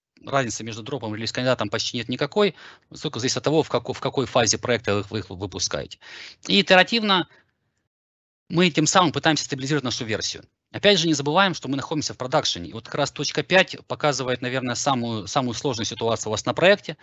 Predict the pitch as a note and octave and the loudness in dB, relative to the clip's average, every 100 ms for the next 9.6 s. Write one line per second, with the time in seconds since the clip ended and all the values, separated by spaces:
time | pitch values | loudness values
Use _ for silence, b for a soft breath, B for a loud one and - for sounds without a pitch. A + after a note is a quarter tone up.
0 | B B - C3 B2+ C#3 F3+ F3 - D3+ | B B -8 -4 -4 -2 0 0 -2 -2
1 | - B2+ - C3+ A#2 G#2+ - C3 A#2 - | -2 -2 0 0 0 -6 -6 -8 -6 -6
2 | - B2 - F3 G3 - C#3+ - B B | -2 0 4 6 6 4 0 -2 B B
3 | B - F#3 E3+ - C3+ C3+ A2+ A2+ A2+ | B 0 4 4 4 0 0 0 -2 -2
4 | - C3 C3 C#3 B2 B2+ C3+ - C#3+ D3+ | 0 0 0 0 2 2 2 2 0 0
5 | B2+ G#2+ A#2+ - C3+ A#2 B2 A#2 - A2+ | 0 -4 -2 0 0 2 0 0 -4 0
6 | A#2 F3 G3 F3+ - D#3 D#3 C3+ C3 A2 | 4 4 4 2 2 2 2 0 -4 -6
7 | B B B B B _ G2 F3+ D#3+ C3 | B B B B B _ 0 2 2 -2
8 | C3 A2 - B2+ B2 G#2 G#2 A2 G#2 - | -2 -4 -2 -2 0 -2 -4 -2 -2 -2
9 | B2 B2 A#2 G#2 A2+ G2 | 0 2 2 2 0 -2